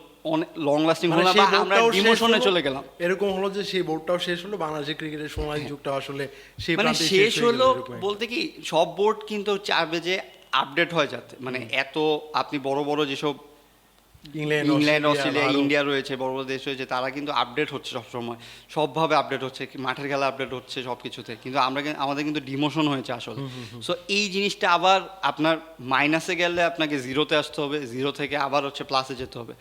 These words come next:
Speaker 1: এখন আমরা জিরোতে আসার জন্য আসলে স্ট্রাগলটা করছি। সেই জিরোটা আসার জন্য বোর্ডকেও ভালোভাবে রান করতে হবে এবং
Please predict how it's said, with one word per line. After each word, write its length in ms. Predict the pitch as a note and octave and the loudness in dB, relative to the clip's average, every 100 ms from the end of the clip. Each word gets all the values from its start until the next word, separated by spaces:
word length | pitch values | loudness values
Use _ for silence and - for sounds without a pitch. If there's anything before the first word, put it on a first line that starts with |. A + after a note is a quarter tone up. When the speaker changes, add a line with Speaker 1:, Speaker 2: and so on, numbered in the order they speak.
| - - - | -20 -14 -4
Speaker 1:
এখন 200 | C#3 D3+ | -2 0
আমরা 180 | D#3+ | 0
জিরোতে 440 | C#3+ C3+ D3 F3+ G3 | -2 -2 0 4 4
আসার 280 | F#3 G3 D#3+ | 2 0 0
জন্য 200 | F3 F3 | 0 0
আসলে 260 | E3 D#3 | -2 -6
স্ট্রাগলটা 500 | D3 D3+ C3 C3 B2+ | -4 -2 -2 -2 -2
করছি। 380 | B2 A2 - - - - - | -4 -8 -10 -12 -16 -20 -12
সেই 220 | - C#3 | -4 -4
জিরোটা 460 | A#2+ C#3+ D#3+ E3 E3+ - | -2 0 0 2 0 2
আসার 340 | D#3 D#3+ D#3 | 0 0 -2
জন্য 400 | D#3 D#3 F3+ G#3 | 0 0 -2 -4
বোর্ডকেও 540 | B2 B2 C#3 C#3 E3+ E3+ | -4 0 0 0 -2 0
ভালোভাবে 520 | D#3 D#3+ D#3 D3+ D#3 | 0 2 0 0 0
রান 200 | D#3 D3+ | 0 0
করতে 280 | D3+ - D#3 | -4 -6 -6
হবে 240 | D3+ F3+ | -4 -4
এবং 320 | D3 B2+ B2+ | -4 -4 -4